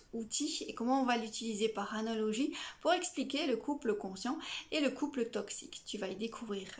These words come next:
ton évolution de couple, ton évolution d'amoureux, ton niveau de conscience. Et comme on parle en code couleur, hein, y, euh, nous allons parler avec chacun des niveaux de conscience, chacun des niveaux de couleur différents.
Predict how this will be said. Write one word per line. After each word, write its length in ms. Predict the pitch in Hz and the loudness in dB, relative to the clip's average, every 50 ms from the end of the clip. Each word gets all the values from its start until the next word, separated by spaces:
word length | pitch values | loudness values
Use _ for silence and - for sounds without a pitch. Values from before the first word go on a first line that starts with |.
| - - | -14 -12
ton 180 | - 214 214 208 | -8 -4 -2 -2
évolution 640 | 208 196 214 214 208 202 208 - - 208 202 - - - - - - - - - - - | -2 0 0 -2 -2 -2 -4 -6 -6 -6 -6 -6 -8 -10 -12 -12 -12 -14 -16 -16 -10 -6
de 140 | 196 202 208 - - | -4 -4 -4 -6 -8
couple, 440 | - - 277 302 294 - - 285 285 285 - - - - - - - - | -2 0 0 2 0 0 -2 -4 -4 -4 -8 -10 -10 -10 -10 -12 -12 -10
ton 160 | - 226 202 | -6 -2 0
évolution 680 | 202 208 196 208 214 214 214 208 - - 220 214 214 214 - - - - - | 0 2 2 2 2 2 0 0 -2 -2 -2 -2 -4 -4 -8 -14 -18 -10 -6
d'amoureux, 680 | 202 196 185 190 208 202 202 214 214 214 214 240 269 269 | -4 -4 0 2 2 4 4 4 4 4 4 2 2 2
ton 160 | - 226 208 | -2 -4 -2
niveau 380 | 202 208 226 262 262 247 285 285 | 2 4 6 6 6 6 4 2
de 120 | 233 262 | 2 2
conscience. 840 | 262 269 - - - 220 208 - - - 185 185 202 - - - - - - - - - - - - - - - - - - - | 0 -2 -4 -6 -4 -4 -4 -4 -4 -6 -6 -8 -8 -10 -12 -14 -14 -16 -20 -20 -20 -16 -14 -14 -12 -10 -8 -6 -6 -6 -6 -6
Et 80 | - - | -4 2
comme 180 | 277 277 277 | 4 6 6
on 140 | 285 269 247 | 8 6 8
parle 280 | 269 247 233 233 226 - | 8 6 6 6 4 2
en 100 | - 202 196 | 2 -2 -4
code 360 | - - 226 220 214 - - - - | 0 2 2 2 2 0 -6 -12 -14
couleur, 640 | - - - 214 202 196 196 226 277 294 262 233 | -8 -4 0 2 4 4 4 4 4 2 2 2
hein, 320 | 214 196 196 185 170 - - | 2 0 0 0 -2 -2 -4
y, 320 | - - 185 196 - - - | -4 -4 -4 -6 -6 -8 -8
euh, 220 | 185 180 175 175 180 185 | -8 -8 -8 -8 -8 -8
nous 160 | 185 190 190 | -8 -6 -8
allons 280 | 185 180 180 196 190 - 170 - | -8 -8 -8 -8 -10 -10 -10 -8
parler 400 | - 190 - 208 196 202 - - - | -8 -8 -6 -6 -8 -8 -8 -8 -8
avec 400 | 175 - - 185 185 - - - 233 | -10 -8 -8 -10 -10 -12 -14 -14 -12
chacun 440 | 208 - - 226 214 - 233 226 214 | -10 -8 -8 -8 -6 -6 -4 -4 -2
des 120 | 208 196 | -2 -2
niveaux 320 | 196 202 208 202 208 214 | -2 0 -2 0 0 -2
de 60 | 220 214 | -2 -2
conscience, 480 | - 208 202 202 - - 214 202 202 | -4 -6 -6 -6 -6 -8 -8 -6 -6
chacun 260 | - 208 202 - 208 | -6 -8 -8 -6 -6
des 140 | 202 196 196 | -6 -4 -4
niveaux 340 | 202 202 202 208 202 220 220 | -2 0 0 0 2 0 0
de 100 | 214 208 | 0 -2
couleur 580 | - - - - 240 233 226 214 208 196 220 180 | -8 -10 -8 -4 -2 2 2 2 2 0 -4 -8
différents. 540 | 180 208 202 - - 208 208 220 254 294 | -8 -10 -10 -8 -8 -6 -2 0 0 0